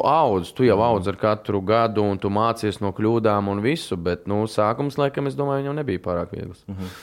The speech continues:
Speaker 2: Un Korijs Kraufords, ā, nu, jau karjeru noslēdzis, vārdsargs, viņš ir tāds miermīgs izskaties
Speaker 1: Miermīgs,
Speaker 2: laikam,
Speaker 1: viņš
Speaker 2: jā.
Speaker 1: arī toreiz bija, bet mums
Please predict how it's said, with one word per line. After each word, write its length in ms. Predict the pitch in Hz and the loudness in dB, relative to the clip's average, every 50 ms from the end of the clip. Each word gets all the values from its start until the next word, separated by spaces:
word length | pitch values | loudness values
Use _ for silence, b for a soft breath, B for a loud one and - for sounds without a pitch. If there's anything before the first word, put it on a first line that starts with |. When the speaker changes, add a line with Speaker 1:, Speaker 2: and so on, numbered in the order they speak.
| - 107 | -10 -10
Speaker 2:
Un 60 | 113 | -8
Korijs 300 | 107 - 127 131 143 135 | -2 0 0 0 0 -2
Kraufords, 600 | 139 - 139 139 143 139 - 135 120 113 - - - 117 | -2 -2 0 0 0 0 0 -2 -2 -2 -4 -10 -8 -4
ā, 360 | 113 110 107 107 107 104 104 | -4 -2 0 0 0 -2 -2
nu, 80 | 113 120 | -2 -2
jau 140 | 113 104 98 - 110 107 104 | -2 -2 -4 -6 -8 -10 -4
karjeru 320 | - 127 123 113 104 98 101 | -2 0 0 2 0 0 0
noslēdzis, 640 | 117 135 139 139 - 127 117 110 104 98 95 - 117 | -2 -2 -2 -4 -4 -2 -2 -2 -4 -6 -8 -6 -2
vārdsargs, 400 | 117 117 113 - 110 104 101 - | -2 -2 -2 -4 -6 -10 -10 -10
viņš 180 | 113 107 - - | -12 -14 -14 -14
ir 60 | - - | -8 -4
tāds 220 | 123 110 - - - | -4 -4 -4 -6 -8
miermīgs 500 | 123 110 98 87 82 85 87 90 - - | -6 -6 -6 -6 -8 -12 -12 -14 -14 -16
izskaties 300 | 92 - - - - - | -20 -18 -14 -10 -6 -2
Speaker 1:
Miermīgs, 560 | 113 117 113 110 104 101 98 101 117 123 117 | 0 2 4 4 2 2 2 0 0 0 0
Speaker 2:
laikam, 120 | - 117 104 | 0 0 0
Speaker 1:
viņš 80 | 98 95 | 2 2
Speaker 2:
jā. 120 | 104 98 | 0 0
Speaker 1:
arī 120 | 98 98 90 | 0 0 -2
toreiz 480 | - 120 123 120 110 104 98 98 92 95 | 2 4 4 4 4 4 2 0 -2 -2
bija, 200 | 92 104 104 107 | -2 -2 -2 0
bet 200 | 104 123 135 104 | 0 0 0 0
mums 200 | 147 156 151 139 | 0 -2 0 0